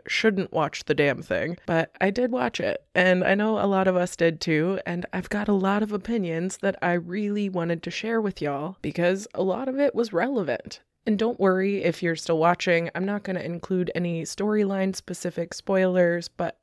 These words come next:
I will talk about the premise in general so we can all be on the same page when it comes to the subject matter in case you don't watch or have no interest in watching. This episode will still make sense.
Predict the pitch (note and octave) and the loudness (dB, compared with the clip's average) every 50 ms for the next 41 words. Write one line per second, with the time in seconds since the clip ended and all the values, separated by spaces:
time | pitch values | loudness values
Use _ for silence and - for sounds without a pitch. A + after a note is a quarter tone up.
0 | _ - G3 G3 A3 A3+ G#3 - G#3 G3 F#3+ - F3+ F3 F3+ F3 - D#3+ D3+ - | _ 0 0 2 2 0 0 0 0 0 0 0 0 0 0 0 -2 -6 -12 -6
1 | - F#3 F3+ F3 F3 F3 E3+ - - - D#3+ D#3+ D#3+ F3 F3 E3+ E3+ E3+ E3 D#3+ | -4 -2 0 2 0 0 -2 -4 -6 -6 -6 -6 -4 -2 -2 0 0 0 0 0
2 | D#3+ D#3 D3+ - _ _ _ _ - - E3+ D#3+ D#3+ D#3 - E3 E3 - F3+ G3 | 0 0 -2 -6 _ _ _ _ -10 -8 -6 -6 -4 -4 -4 -4 -4 -2 -2 -2
3 | F#3+ F3+ F3+ F3 E3 D#3+ D#3 D#3 E3 - D#3+ D#3 D3 D#3 D#3+ E3+ E3+ D#3+ D#3+ D#3 | 0 0 0 0 0 -2 -4 -8 -8 -6 -4 -4 -4 -4 -4 -2 -2 -2 -2 -4
4 | - - D#3+ C#3+ - - F#3 D#3+ D#3+ E3 - E3 - G#3+ G3+ - B3+ A#3 G3+ A#3 | -4 -6 -8 -8 -6 -6 -6 -6 -6 -8 -8 -10 -10 -10 -6 -4 -2 -2 0 -2
5 | G#3 G3 - G3+ F#3+ F3 F3 F3+ F3 E3+ - - _ - F#3 F3 F3+ F#3 F3+ F3 | -2 -2 -2 -4 -2 0 0 0 0 0 -2 -6 _ -8 -8 -4 -2 -2 -2 -2
6 | - F#3+ F3 F3 E3+ - - E3+ D#3+ D#3+ D#3 D#3 - - - D#3+ D#3+ D#3 D#3 D#3 | 0 2 2 2 2 4 4 4 4 4 2 -2 -6 -8 -4 -4 -2 -2 -2 -2
7 | D#3+ D#3 D3+ D#3 D#3 C#3+ C#3+ D3+ - E3 D#3 - - D#3 D3 D#3 D#3+ - - E3+ | -2 -2 -2 -2 -2 -2 -2 -4 -6 -6 -8 -8 -8 -6 -4 -4 -4 -2 -4 -4
8 | D#3 D3+ - _ - D#3 E3 D#3+ - - D#3+ D#3+ - D#3+ - - D#3 D#3+ E3 - | -6 -6 -10 _ -6 -4 -4 -4 -4 -6 -8 -6 -6 -6 -4 -2 -2 -2 -2 0
9 | - F#3+ F#3+ - - G#3 G#3 G#3+ A3+ A3+ A#3 A3+ - - A#3 B3+ A#3 - - _ | -2 -2 -2 -2 -2 -2 0 0 0 0 0 -2 -2 -2 -2 -2 -2 -4 -6 _
10 | - - - - | -18 -18 -18 -18